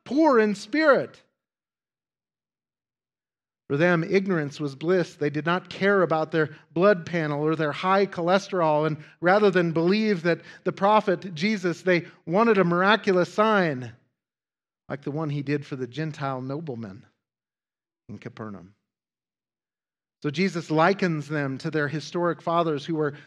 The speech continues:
caught up in the gross worship of idolatry. And so much so that God forced the nation into real poverty and fam-, famine,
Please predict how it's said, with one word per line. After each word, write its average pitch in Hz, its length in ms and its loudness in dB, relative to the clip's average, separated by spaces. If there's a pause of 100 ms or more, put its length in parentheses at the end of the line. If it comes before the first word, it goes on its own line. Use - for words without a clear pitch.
(140)
caught 185 220 4
up 190 180 4
in 165 80 -2
the 156 80 -2
gross 170 560 0 (220)
worship 175 420 2
of 147 160 -2
idolatry. 147 880 -2 (840)
And 110 120 -16
so 170 180 -4
much 170 280 -2
so 165 340 4
that 131 200 -8 (420)
God 156 340 2
forced 190 640 0
the 147 100 0
nation 151 640 -2 (560)
into 151 240 -4
real 180 320 2
poverty 147 540 -2
and 135 100 -6
fam-, 156 400 -4 (160)
famine, 165 400 -4